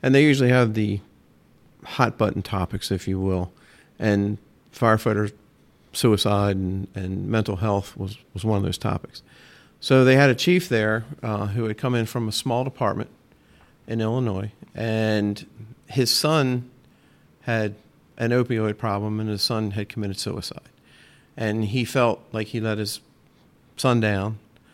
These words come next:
um, and he also wanted to do something for his firefighters, and he didn't want that, he, he never wanted anything to happen to them.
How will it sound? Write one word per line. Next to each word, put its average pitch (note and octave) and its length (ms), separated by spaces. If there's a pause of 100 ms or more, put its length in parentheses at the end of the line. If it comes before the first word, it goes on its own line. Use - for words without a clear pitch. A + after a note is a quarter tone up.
(280)
um, G2+ 580
and G#2+ 160
he A2+ 160
also A2+ 680 (140)
wanted A#2 440
to A2 520 (280)
do B2+ 120
something B2 320
for A2 200
his G2+ 100
firefighters, G#2 640
and G#2+ 120
he A#2+ 180
didn't B2+ 440
want A#2+ 340 (920)
that, A2 540 (1120)
he, A2+ 220
he C3 120
never C3+ 300
wanted B2 420
anything A2 540
to G2+ 100
happen - 440
to F#2+ 260
them. - 180